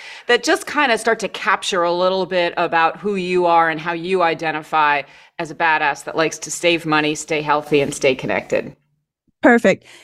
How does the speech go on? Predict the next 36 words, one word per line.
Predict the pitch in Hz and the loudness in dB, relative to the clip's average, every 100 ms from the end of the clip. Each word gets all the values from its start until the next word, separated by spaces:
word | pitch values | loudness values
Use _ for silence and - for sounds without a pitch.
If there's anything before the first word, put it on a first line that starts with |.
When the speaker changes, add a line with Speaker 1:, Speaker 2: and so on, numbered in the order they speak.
| - | 0
Speaker 2:
And | 254 262 254 240 | 6 8 8 8
Barbara, | 247 247 269 | 4 6 6
where | 262 302 | 8 6
can | 320 339 | 8 8
people | 302 262 262 | 8 6 6
go | 233 233 | 6 6
to | |
sign | 226 233 208 214 | 4 6 6 8
up | 208 - | 6 6
to | 208 | 4
be | 196 - 247 285 | 4 6 8 10
an | 262 | 8
A | 196 190 190 | 6 4 4
A | |
R | 185 185 | 4 4
P | - 190 | 4 6
member | 190 180 190 180 | 8 6 6 4
if | 185 | 4
they're | 175 | 4
not | 175 175 180 | 4 4 2
yet? | 170 139 - - _ _ _ _ | 2 2 0 -10 _ _ _ _
Speaker 1:
Uh, | 196 | 0
this | 208 220 | 2 2
is | 208 | -4
the | 170 202 | -4 -2
easiest | 233 262 202 185 180 | -2 -4 -2 -4 -4
in | 185 | -6
the | 170 | -2
world. | 175 247 175 | 0 0 -2
It's | - | 0
A | 180 190 190 | 2 2 2
A | |
R | 180 | 0
P | 180 185 | -2 -8
dot | 170 160 151 | 0 2 2
org, | 156 233 311 330 | 2 2 2 0